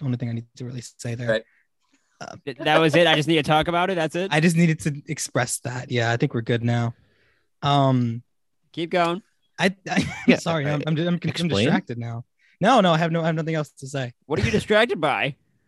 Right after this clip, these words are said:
Speaker 1: Threats, threats to my, threats to my, my safety. Anyhow, I think
Speaker 3: going.
Speaker 1: that,
Speaker 2: <laughs> Oh
Speaker 1: um,
Speaker 2: my
Speaker 1: the idea
Speaker 2: God.
Speaker 1: of Yondu getting captured, uh, accidentally taking T'Challa is, is a really fun way to do it. I was wondering how they'd get this episode to work, right? When it was, when I saw, like, the promotional images,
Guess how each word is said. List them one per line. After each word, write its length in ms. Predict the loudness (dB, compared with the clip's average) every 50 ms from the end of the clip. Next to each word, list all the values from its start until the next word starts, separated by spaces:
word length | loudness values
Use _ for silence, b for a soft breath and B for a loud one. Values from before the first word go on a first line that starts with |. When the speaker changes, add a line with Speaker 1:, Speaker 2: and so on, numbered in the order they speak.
| _ _ _ _ _ _ _ _ _ _ -20 -10 -6
Speaker 1:
Threats, 560 | -2 -2 -2 -4 -6 -10 -8 -8 -10 -12 -12 -8
threats 260 | -6 -6 -6 -6 -4
to 100 | -4 -2
my, 360 | 0 0 0 0 -2 -4 -6 -10 _
threats 200 | -8 -8 -8 -6
to 60 | -4
my, 180 | -4 -4 -4 -4 -6 -8
my 60 | -10
safety. 460 | -8 -6 -6 -6 -6 -6 -10 -14 -14 -14 B B B B
Anyhow, 340 | 0 4 4 4 4 2 2 2
I 100 | 2 4 4
think 100 | 4 2 2
Speaker 3:
going. 60 | 2
Speaker 1:
that, 280 | 0 2 2 2 4
Speaker 2:
<laughs> 40 | 4
Oh 160 | 4 4 4 4
Speaker 1:
um, 40 | 4
Speaker 2:
my 80 | 2 2
Speaker 1:
the 60 | 2
idea 120 | 2 4 4 4 4
Speaker 2:
God. 100 | 4 2
Speaker 1:
of 60 | 2 0
Yondu 640 | 0 0 0 0 0 0 0 -2 -2 -2 -2 -4 -4
getting 300 | -4 -4 -4 -6 -6 -8
captured, 540 | -10 -10 -8 -8 -8 -8 -10 -12 -12 -14 -14 _ _ -8
uh, 40 | -6
accidentally 560 | -4 -2 -2 -4 -4 -6 -8 -6 -6 -6 -8
taking 280 | -6 -6 -8 -8 -8 -10
T'Challa 520 | -12 -12 -10 -8 -6 -6 -6 -6 -8 -10 -12 _ _ _ _ _ _ _ _ _ _ _ _ _
is, 440 | -8 -8 -6 -6 -8 -10 -12 -14 -12 _ -6
is 80 | -4
a 60 | -2
really 300 | 0 0 0 0 -2 -4 -8 -16
fun 340 | -20 -12 -8 -6 -4 -2
way 120 | -2 -2 -4
to 80 | -6
do 160 | -6 -6 -6 -2
it. 40 |
I 60 | 0 2
was 140 | 2 2
wondering 240 | 2 0 -2 -2 -2
how 80 | -2 -2
they'd 140 | -2 -4 -6
get 180 | -6 -10 -12 _ _ _
this 240 | -12 -12 -10 -10 -10
episode 380 | -10 -10 -10 -10 -8 -8 -10 -10
to 100 | -12 -14
work, 240 | -14 -16 -18 -20 _ _ _ _ _ -4
right? 140 | -4 -4 -4
When 240 | -4 -6 -6 -6
it 40 | -6
was, 140 | -6 -8 -8
when 80 | -8 -8
I 60 | -8
saw, 180 | -6 -8 -8
like, 160 | -8 -8 -10 -12
the 80 | -12
promotional 420 | -8 -6 -6 -6 -6 -8 -12 -14 -14
images, 380 | -14 -14 -16 -14 -14 -14 -16